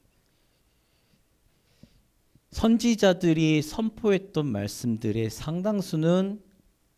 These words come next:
"여호와께로 돌아오라, 하나님께로 올바로 서야 된다,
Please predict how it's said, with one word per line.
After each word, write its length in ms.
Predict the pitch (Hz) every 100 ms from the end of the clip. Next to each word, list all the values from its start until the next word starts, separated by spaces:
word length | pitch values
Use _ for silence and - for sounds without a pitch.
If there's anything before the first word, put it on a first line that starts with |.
| _ _ -
"여호와께로 600 | 107 135 160 160 - 135
돌아오라, 680 | - 110 117 107 120 143 165 _ _ _ _ _
하나님께로 880 | - 196 196 185 185 151 139 139 131
올바로 420 | 107 123 135 123
서야 240 | - 143
된다, 440 | 135 113 127 143